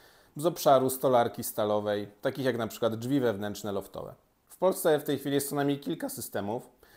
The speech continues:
które są dostępne od ręki w magazynach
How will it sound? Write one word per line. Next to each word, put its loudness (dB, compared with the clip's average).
które -4
są 0
dostępne 0
od 2
ręki 0
w -12
magazynach 2